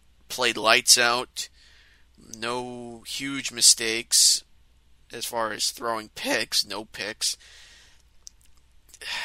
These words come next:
You just get a little hesitant on their run game, though. That's the big question mark, I think. Like, how are they gonna handle playoff football with Devin Singletary and, uh,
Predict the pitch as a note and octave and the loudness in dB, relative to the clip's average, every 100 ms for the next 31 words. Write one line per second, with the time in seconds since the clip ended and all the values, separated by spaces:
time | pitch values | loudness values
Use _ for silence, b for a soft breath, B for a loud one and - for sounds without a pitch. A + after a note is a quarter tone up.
0 | B - - B2 - - - C3 D#3+ G3+ | B -12 -6 4 4 4 -12 -2 0 0
1 | F#3+ E3+ F#3 F3 F3 D#3 D#3 D3+ C3+ A#2+ | 0 2 6 6 4 -4 -4 -2 -4 -4
2 | A#2 A#2+ A#2+ A2+ G#2 G#2 G2 G#2 G2+ G#2 | -2 -2 -2 -4 -6 -6 -8 -12 -10 -6
3 | A#2+ C3+ - - B2+ G#2 - B2 - - | -6 -4 -6 -6 -12 -14 -10 -10 -10 -10
4 | A#2 A2 - G#2+ G#2 - G#2 - G#2+ G#2+ | -6 -4 -6 -10 -14 -14 -14 -14 -16 -16
5 | - B B B B B B B _ _ | -16 B B B B B B B _ _
6 | _ _ - G2+ G2+ G2+ - - - - | _ _ -20 -14 -12 -12 -16 -20 -12 -2
7 | B2+ C#3+ D3+ D3 C#3 B2+ B2 B2 A#2+ A2+ | 0 2 -2 -4 -6 -6 -4 -4 -4 -6
8 | A2+ G#2+ - _ _ _ _ - - B2 | -6 -8 -14 _ _ _ _ -20 -6 2
9 | A#2 G#2+ - - A2+ - A2+ G#2+ G#2 G2+ | 2 2 -2 -8 -10 -6 -4 -4 -8 -12
10 | - A2+ G#2 G#2 - A#2 G#2+ - A2 G#2+ | -10 -10 -2 0 0 -2 -10 -8 -6 -6
11 | G#2 G2+ G#2 G2+ G2+ G#2 G2 G2+ G2+ G2 | -6 -10 -10 -14 -14 -12 -10 -8 -8 -8